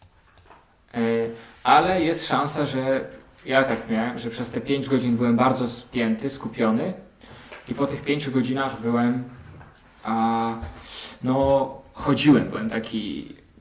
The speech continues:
bardzo dużo emocji we mnie było, no bo jakoś mi poszło, albo nie poszło i byłem, no, cały taki byłem naładowany różnymi rzeczami. No więc warto,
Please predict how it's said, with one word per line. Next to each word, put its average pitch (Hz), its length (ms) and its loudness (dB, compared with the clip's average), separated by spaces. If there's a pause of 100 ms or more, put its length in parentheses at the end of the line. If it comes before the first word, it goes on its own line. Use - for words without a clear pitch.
(120)
bardzo 131 300 2
dużo 131 200 2
emocji 143 360 2
we 113 80 0
mnie 107 200 -2
było, 117 200 0
no 113 100 2
bo 117 100 0
jakoś 113 360 -2
mi 120 100 2
poszło, 123 840 0 (400)
albo 107 340 2
nie 139 180 4
poszło 123 600 0
i 110 80 2
byłem, 127 200 0
no, 143 120 4 (960)
cały 131 340 2
taki 123 280 -4
byłem 120 420 0
naładowany 120 640 2
różnymi 110 340 -2
rzeczami. 120 400 -6 (320)
No 139 180 2
więc 123 360 -4 (1300)
warto, 147 800 2